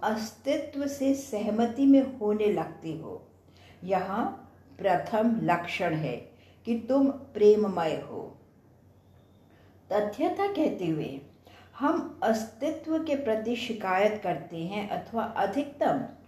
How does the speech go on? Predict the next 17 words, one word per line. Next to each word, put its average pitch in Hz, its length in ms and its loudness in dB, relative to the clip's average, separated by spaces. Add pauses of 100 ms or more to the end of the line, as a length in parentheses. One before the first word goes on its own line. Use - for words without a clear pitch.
(260)
कोई 330 120 -2
कह 392 260 4
सकता 226 400 -2
है 214 200 0
कि 247 180 -4
हम 233 400 0
अस्तित्व 254 680 -2
से 254 220 -6
समझौता 185 680 0
कर 185 220 -2
रहे 139 320 -6
हैं। 117 400 -12 (640)
यह 208 600 2
समस्त 196 920 -6 (360)
निकृष्टता 196 1300 -2 (120)
ही 214 180 -2
है। - 480 -10